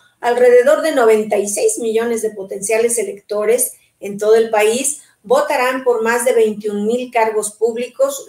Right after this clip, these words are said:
los cuales serán disputados por unos cien mil candidatos, considerando los abanderados que contenderán por los distintos partidos políticos.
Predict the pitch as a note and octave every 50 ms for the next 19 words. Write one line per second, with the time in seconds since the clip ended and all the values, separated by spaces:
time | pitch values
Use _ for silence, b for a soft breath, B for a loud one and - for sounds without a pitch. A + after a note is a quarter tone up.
0 | A3 A3 A3+ B3+ C#4 - - - B3+ B3+ B3 B3 B3 B3+ B3+ B3+ - - b b
1 | b b b b - - - A#3 G#3+ A3 A3+ A#3 A#3 B3+ B3+ B3+ - - G3+ F#3+
2 | - G#3+ G#3+ A3+ B3 A#3+ - - G#3+ G#3+ A3 A#3 B3 C4 C4 - - A3 G#3 G3+
3 | F#3+ G3 G3+ A3+ C4 D#4+ D4+ - C4+ A#3 A3 G#3+ G#3+ G#3+ G#3+ A3 A3 B3+ C4 C4
4 | - A3+ G#3+ G#3 - D#4 D4+ C#4 A#3+ A#3+ A#3 A#3 A#3+ A#3+ A#3 A3 G#3 G3+ G3 G3
5 | G3+ G3 G3 G#3+ G#3+ A3 A3+ A#3 A#3+ B3 B3 B3 B B B B B B B _
6 | - C4 C4+ C4 C4+ C#4 C4+ C4 A#3+ B3 B3 B3 A#3+ A#3+ A#3 A#3 A#3 A#3 A#3 A#3
7 | A#3 A#3+ A#3 G#3+ G#3+ G3 - G#3 G3+ G#3 - A3+ A3+ A3 A#3 A3+ G#3+ - G#3+ G3
8 | G3 G3 G3 G3 G3+ G3 - - F#3+ F3 E3+ E3+ E3 - - _ _ E3 - -
9 | - - B